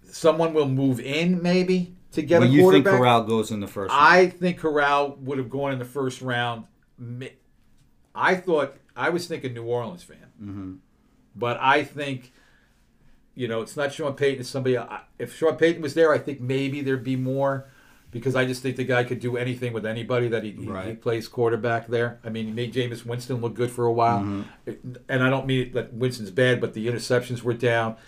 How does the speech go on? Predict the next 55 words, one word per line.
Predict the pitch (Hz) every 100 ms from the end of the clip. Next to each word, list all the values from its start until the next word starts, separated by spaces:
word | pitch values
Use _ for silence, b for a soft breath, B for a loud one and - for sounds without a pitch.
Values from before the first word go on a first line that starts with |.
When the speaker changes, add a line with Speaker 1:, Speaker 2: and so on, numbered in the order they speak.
| b -
Speaker 1:
It, | 113 - -
you | 131
know, | 117 113
so | - 147 139 127 - - -
he | 127
had | 123
Taysom | 131 123 123 110
Hill. | 143 139 135 120
He | 123
Speaker 2:
Yeah. | 135
Speaker 1:
tried | 135 123
to |
work | 123 123
a |
quarterback. | 123 127 123 123 123 B B B
So | - 147
I |
think | 139 175
he, | 160 -
but | 123 143 139 -
I | 139
like | 147 160 -
Corral. | - 160 147 147 135 - b b b
I | -
also | 135 139
like | 143 135
him | 123
'cause | 131 120 - _
Chris | 139 131
Sims, | - 143 127
who | 127
I | 117
respect | 110 110 - 127 123 -
a | 107
lot, | 117 120 110
Speaker 2:
Oh, |
yeah. | 104 104
Speaker 1:
said | 127
he's, | 110 127 123 -
he's | 123 123 - b b b
the | 120
best | 98 139 123
on | 131 110
his | 131
board, | - 131 127 127
higher | 123 123
ceiling | 117 131 127 123 110
than | 101
Pickett | - 120 123 120 b b b -
and | 113 107
whatever. | 110 107 90
So | - - 101
that's | 120 143 -
my, | 160 143 139 135
um, | 123 123 120